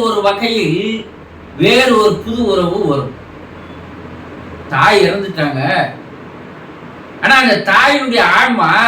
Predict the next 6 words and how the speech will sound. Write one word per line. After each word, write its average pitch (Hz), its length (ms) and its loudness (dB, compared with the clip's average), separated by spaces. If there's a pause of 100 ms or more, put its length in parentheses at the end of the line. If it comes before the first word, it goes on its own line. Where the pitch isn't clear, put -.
(920)
அவனுக்கே 269 540 2
மகளாக 240 580 2
வந்து 196 300 -2
பிறக்கின்ற 190 580 -2 (140)
அற்புதங்களும் 196 720 0
நடக்கும். 151 340 -6